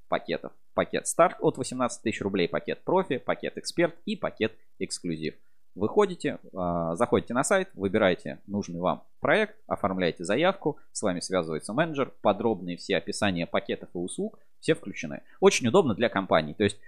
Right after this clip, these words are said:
вы можете разом купить определенный пакет услуг, куда входят и тендеры, размещение там на складах, публикация новостей,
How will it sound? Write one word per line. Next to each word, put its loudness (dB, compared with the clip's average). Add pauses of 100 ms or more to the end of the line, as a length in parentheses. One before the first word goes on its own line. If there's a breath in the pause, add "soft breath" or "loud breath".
(200 soft breath)
вы 4
можете 4
разом 6
купить -4
определенный 0
пакет 0
услуг, 0
куда 4
входят 0
и 0
тендеры, 2
размещение -4
там -12
на -4
складах, 4
публикация -2
новостей, 0